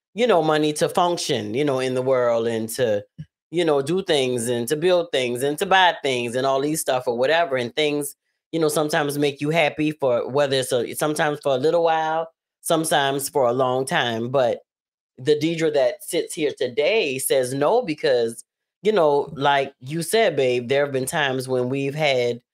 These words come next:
you know, <clears throat> you know, uh, large sums of money, but there was also a time when we had no money. L-,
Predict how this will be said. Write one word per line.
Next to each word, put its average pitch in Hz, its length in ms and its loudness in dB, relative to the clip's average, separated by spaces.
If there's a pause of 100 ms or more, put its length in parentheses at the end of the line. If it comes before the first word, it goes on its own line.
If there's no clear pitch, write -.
(340)
you 190 140 0
know, 131 440 2 (140)
<clears throat> 202 180 -4
you 170 520 0
know, 123 320 0 (160)
uh, 127 240 2
large 143 400 2
sums 170 320 0
of 147 100 2
money, 147 460 0 (340)
but 151 120 0
there 175 100 6
was 160 140 2
also 160 400 2
a 139 40 2
time 135 680 0 (480)
when 151 260 2
we 180 120 2
had 160 200 4
no 170 160 2
money. 120 340 -4 (640)
L-, 151 240 -2